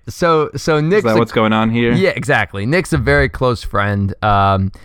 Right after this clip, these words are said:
Speaker 1: I would say if I'm gonna rate, Jim, what would you give Nick if you were gonna rate him, like, in terms of his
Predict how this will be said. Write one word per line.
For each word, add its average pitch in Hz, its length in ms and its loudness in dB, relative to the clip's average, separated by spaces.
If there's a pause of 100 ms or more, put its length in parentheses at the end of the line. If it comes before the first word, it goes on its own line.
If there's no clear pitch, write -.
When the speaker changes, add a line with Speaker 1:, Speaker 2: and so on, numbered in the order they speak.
(320)
Speaker 1:
I 254 120 2
would 262 140 -2
say 214 320 0
if - 240 -4
I'm 202 160 0
gonna 240 160 -4
rate, 143 580 -2
Jim, 214 200 0
what 226 120 2
would 427 120 -2
you 330 80 -6
give 165 240 0
Nick 123 560 0
if 113 100 0
you 131 140 0
were 127 80 0
gonna 123 180 2
rate 98 400 0
him, 139 320 -4 (320)
like, 113 260 -2
in 117 140 -4
terms 120 260 -2
of 110 100 0
his 101 140 -4